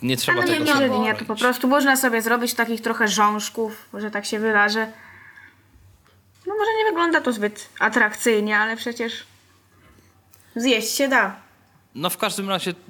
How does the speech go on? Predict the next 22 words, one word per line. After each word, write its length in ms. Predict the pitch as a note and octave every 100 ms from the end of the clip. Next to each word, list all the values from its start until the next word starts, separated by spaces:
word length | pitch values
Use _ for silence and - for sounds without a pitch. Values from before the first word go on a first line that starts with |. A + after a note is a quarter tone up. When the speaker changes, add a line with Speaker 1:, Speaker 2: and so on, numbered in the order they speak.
| D3+ E3
Speaker 1:
są 220 | - E3+
takie 260 | D3+ C#3+
krojone. 420 | A#2+ C#3 D3 D3+ C#3+
Niestety 680 | D3 - G#3 G#3 G#3 G3+ G#3 - - - -
z 180 | B2+ C#3
reguły 380 | D3+ E3+ A3
te 140 | G3+ F3+
krojone, 420 | D#3 E3 F#3+ F3
takie 240 | E3 -
kupowane 640 | - - - C3+ E3+ F3+ D3
w 60 |
tych 280 | - C#3 B2+
blistrach, 720 | A2+ G3 - - B2+ D#3 - - - - - -
one 340 | C3+ C#3+ D3+
wychodzą 760 | C#3+ D3+ D#3 D3 D3 D3 D3 D3+ - _ - - - -
trochę 380 | D3 D3 - C#3+
drożej 480 | D3 D3+ C#3 C#3 C3
jednak 320 | B2 B2+ A#2
za 140 | B2
kilogram 600 | - C3 B2 A#2+ A#2+ A#2
niż, 440 | A2+ A#2 - - - - - _ _ -
e, 160 | -